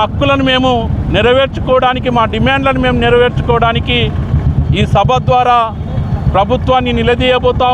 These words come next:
ఉన్నాం. ఖచ్చితంగా ఏదైతే భారతదేశంలో ఉన్నటువంటి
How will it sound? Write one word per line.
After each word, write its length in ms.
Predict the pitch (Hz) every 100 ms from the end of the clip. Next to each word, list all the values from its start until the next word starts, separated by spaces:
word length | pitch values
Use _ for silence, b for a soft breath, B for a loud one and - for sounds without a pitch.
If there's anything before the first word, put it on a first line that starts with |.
| 247
ఉన్నాం. 200 | 285 302 - - - - - -
ఖచ్చితంగా 580 | - 277 262 269 269 269
ఏదైతే 580 | 247 262 262 262 269 254 214
భారతదేశంలో 760 | 233 254 247 254 254 254 254
ఉన్నటువంటి 720 | 247 254 262 254 254 269 247